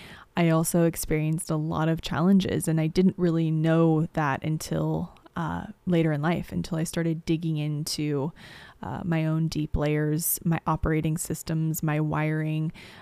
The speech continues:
uh, my conditioning, my trauma, and realized th-, that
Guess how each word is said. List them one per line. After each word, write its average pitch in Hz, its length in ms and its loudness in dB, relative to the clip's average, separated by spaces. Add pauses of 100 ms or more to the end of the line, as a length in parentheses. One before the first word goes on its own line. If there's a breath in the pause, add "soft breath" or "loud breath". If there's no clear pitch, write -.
uh, - 180 -4
my 165 140 -2
conditioning, 160 580 0
my 151 120 -2
trauma, 156 520 -2 (380 loud breath)
and 160 440 2
realized 165 600 2
th-, - 140 -10 (220)
that 147 500 0